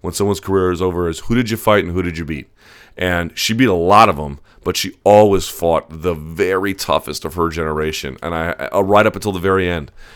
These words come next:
And I have a, I have a lot of really, uh, I have, I have, I, such, so much admiration for the career of Marloes Coenen. So thank you, Marloes, for everything that you did. Um, Fernando Gonzalez defeating Brandon Gertz. I'm telling you, man,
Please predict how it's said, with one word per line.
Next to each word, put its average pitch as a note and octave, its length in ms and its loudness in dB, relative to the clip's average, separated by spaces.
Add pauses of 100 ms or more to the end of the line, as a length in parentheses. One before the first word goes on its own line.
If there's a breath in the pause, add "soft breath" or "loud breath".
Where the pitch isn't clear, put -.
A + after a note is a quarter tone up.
(160 loud breath)
And F2+ 100 0
I F#2 60 2
have F2+ 100 2
a, D#2+ 420 -4
I G2 60 4
have F2+ 140 2
a D#2+ 40 -2
lot E2+ 540 2
of D2+ 300 -8
really, E2+ 640 -2 (1160 soft breath)
uh, C#2 440 -12 (1080)
I F#2 40 0
have, F#2 240 2
I F#2+ 100 0
have, G2 200 2
I, C2+ 200 -4
such, A#2+ 320 2
so B2 120 0
much A#2+ 180 0
admiration F#2 580 0
for E2 100 -12
the D#2 80 -8
career D#2+ 260 -4
of D2+ 60 -8
Marloes D2+ 280 -6
Coenen. D2+ 220 -10
So - 120 -14
thank G2 280 -4
you, E2 80 -6
Marloes, D2 460 -6 (380 loud breath)
for F2 160 0
everything E2 300 -2
that C2+ 100 -4
you C2 100 -12
did. D2 360 -4 (560 loud breath)
Um, E2+ 300 2
Fernando A2+ 340 4
Gonzalez G#2 460 6
defeating G2 360 -2
Brandon G2 340 0
Gertz. G#2 300 0
I'm E2+ 80 -12
telling B2 280 -4
you, G#2+ 80 -2
man, G2+ 260 -2